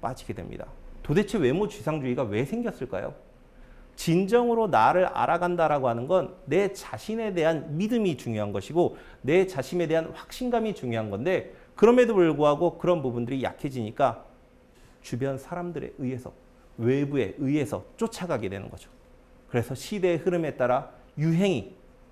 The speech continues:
생기고, 그런 유행에 쫓아가다 보면 내가 없어지는 거죠. '나는 누구인가?' 이런 부분의 질문을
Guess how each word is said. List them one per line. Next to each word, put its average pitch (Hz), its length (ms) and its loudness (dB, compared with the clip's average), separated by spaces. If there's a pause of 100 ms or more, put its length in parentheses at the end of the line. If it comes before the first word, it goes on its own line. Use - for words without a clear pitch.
(160)
생기고, 156 500 -4
그런 180 280 2
유행에 175 300 -2
쫓아가다 147 440 0
보면 151 280 0 (320)
내가 107 240 -2
없어지는 104 360 -4
거죠. - 140 -14 (120)
'나는 120 360 -4
누구인가?' 120 600 -2 (160)
이런 196 260 2
부분의 101 320 -2
질문을 123 520 -4